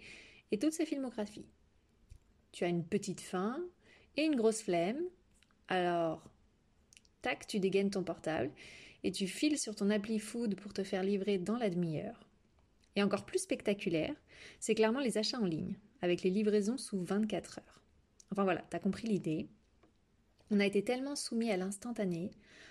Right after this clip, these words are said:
qu'on en a pris l'habitude. Et du coup, nous n'avons plus du tout, du tout, du tout l'habitude de patienter. La file d'attente à la caisse est devenue insupportable.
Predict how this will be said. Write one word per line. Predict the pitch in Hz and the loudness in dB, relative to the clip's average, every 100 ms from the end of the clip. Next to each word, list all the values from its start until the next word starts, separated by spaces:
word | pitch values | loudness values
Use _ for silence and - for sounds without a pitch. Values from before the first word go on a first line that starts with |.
| - | -6
qu'on | - 196 | 2 2
en | |
a | 180 | 2
pris | 170 302 | 0 0
l'habitude. | 277 196 185 - 160 165 - - _ _ _ _ _ - | 0 0 -4 -6 -4 -4 -8 -18 _ _ _ _ _ -2
Et | |
du | 180 202 | 0 0
coup, | 277 359 | -2 0
nous | 214 | 4
n'avons | 208 202 208 202 | 4 4 2 0
plus | - 254 - | -2 -10 -8
du | 185 - | -8 -10
tout, | - - 190 - - | -10 -10 -10 -10 -14
du | - 240 | -10 -10
tout, | - 190 202 - | -8 -10 -10 -8
du | 190 220 | -6 -6
tout | - 180 202 - - | -6 -8 -8 -10 -4
l'habitude | 190 190 196 - 233 320 381 | -2 -2 -4 -10 -8 -8 -6
de | 170 | -8
patienter. | - 214 214 - 175 - - _ - _ _ _ _ _ _ - - - - - - | -6 -8 -6 -10 -10 -12 -20 _ -20 _ _ _ _ _ _ -20 -20 -20 -20 -18 -10
La | 180 | -4
file | 233 | 0
d'attente | 208 196 220 220 | 2 2 2 0
à | |
la | 175 | -2
caisse | 170 220 220 | -2 -2 -2
est | 185 | -2
devenue | 170 175 175 - - | -2 -2 -4 -8 -16
insupportable. | 285 - - 214 - - 160 151 196 233 | -10 -6 -6 -6 -8 -8 -6 -6 -6 -10